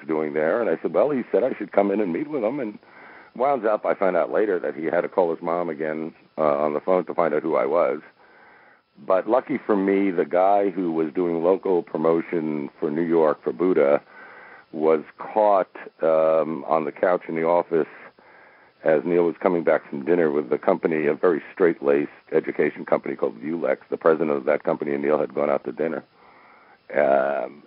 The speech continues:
and come back and found this guy on the couch in the office with a music director of a major New York radio station, um, making love. And, uh,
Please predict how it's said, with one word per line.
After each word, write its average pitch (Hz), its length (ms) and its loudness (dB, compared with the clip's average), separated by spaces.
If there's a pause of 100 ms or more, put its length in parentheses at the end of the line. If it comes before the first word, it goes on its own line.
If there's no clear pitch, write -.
and 71 460 -4
come 82 200 0
back 76 500 0
and 67 400 -4 (120)
found 76 220 2
this 71 160 -2
guy 71 360 4
on 71 180 -2
the 71 60 -6
couch 80 320 2
in 76 60 -6
the 76 100 -2
office 80 440 0
with 71 140 -4
a 71 40 -4
music 76 300 -6
director 67 340 0
of 64 120 0
a 65 60 -4
major 67 300 -2
New 65 100 -4
York 62 240 -2
radio 76 300 0
station, - 240 -4 (880)
um, 73 720 2 (320)
making 73 400 -2
love. 101 460 2 (560)
And, 82 520 -2
uh, 78 240 -6